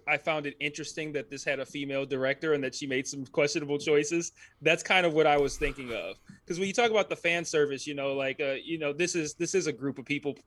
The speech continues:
by and large, you're gonna have a lot of people here who are gonna be looking for that. But I, I, I just found it interesting that, again, like Delvin said, y-, uh, there's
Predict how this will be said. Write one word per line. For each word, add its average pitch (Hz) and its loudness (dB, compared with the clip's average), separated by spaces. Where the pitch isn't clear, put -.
by 147 6
and 143 4
large, 131 6
you're 175 6
gonna 180 6
have 156 6
a 143 2
lot 135 4
of 135 -4
people 131 -10
here 131 -6
who 127 -2
are 131 -4
gonna 127 -4
be 123 -4
looking 127 -6
for 113 -6
that. 98 -6
But 143 4
I, 156 2
I, 160 4
I 165 6
just 165 -2
found 170 2
it 151 -6
interesting 139 -6
that, 139 2
again, 170 2
like 160 2
Delvin 170 2
said, 151 2
y-, 156 -2
uh, 143 -6
there's 202 2